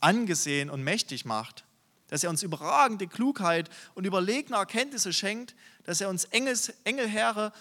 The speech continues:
und Wunder am laufenden Band schickt, dass wir fehlerlose Vorbilder oder unwiderlegbare Redner werden.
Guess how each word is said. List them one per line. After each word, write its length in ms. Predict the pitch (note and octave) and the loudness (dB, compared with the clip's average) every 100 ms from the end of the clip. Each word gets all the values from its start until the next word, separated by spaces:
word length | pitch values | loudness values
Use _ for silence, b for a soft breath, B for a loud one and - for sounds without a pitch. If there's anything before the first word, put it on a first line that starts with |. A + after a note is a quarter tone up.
| B | B
und 200 | - F3 | -4 -2
Wunder 300 | E3+ C4 B3 | -2 -2 -2
am 100 | F3+ | -2
laufenden 440 | E3 G3+ B3 G3+ F3 | 2 2 2 -4 -4
Band 240 | F3 F#3+ | -4 -2
schickt, 380 | - B2+ - - _ _ _ _ _ | -2 -4 -8 -20 _ _ _ _ _
dass 180 | - D#3 | -6 -2
wir 200 | F#3 F3+ | 0 -2
fehlerlose 720 | - - A#3+ C#4+ A#3+ G#3 G3 | -4 -4 -2 0 0 0 -4
Vorbilder 680 | F#3 - C4 D4+ B3+ A#3+ A#3+ A#3 B B B | -6 -6 -4 -2 -4 -2 -4 -4 B B B
oder 260 | F#3 G#3 | -2 -2
unwiderlegbare 1080 | B3+ C4 B3 A#3+ - F#3 F#3 G#3 - F#3+ E3+ | 0 -2 -2 -6 0 2 2 2 0 -4 -2
Redner 300 | F3+ G3+ C3 | -4 -4 -4
werden. 440 | A2+ A2+ A#2+ A#2 | -4 -4 -6 -14